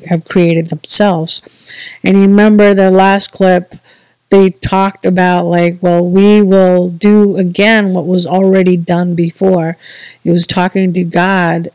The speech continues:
saying that you flooded the earth and you wiped out all humanity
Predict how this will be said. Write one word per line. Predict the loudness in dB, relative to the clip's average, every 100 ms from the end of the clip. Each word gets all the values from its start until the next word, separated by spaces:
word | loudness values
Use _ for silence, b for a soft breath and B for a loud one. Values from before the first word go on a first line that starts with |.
| -8
saying | -2 0 0 -2 -4
that | -4 -6 -2
you | 2 4 4 2 0 b b b
flooded | -2 2 2 2
the | 2 2
earth | 2 0 -2
and | -4
you | -2 0
wiped | 0 -2 -2
out | -4 -4
all | -2 0
humanity | 2 4 2 2 2 2 2 -2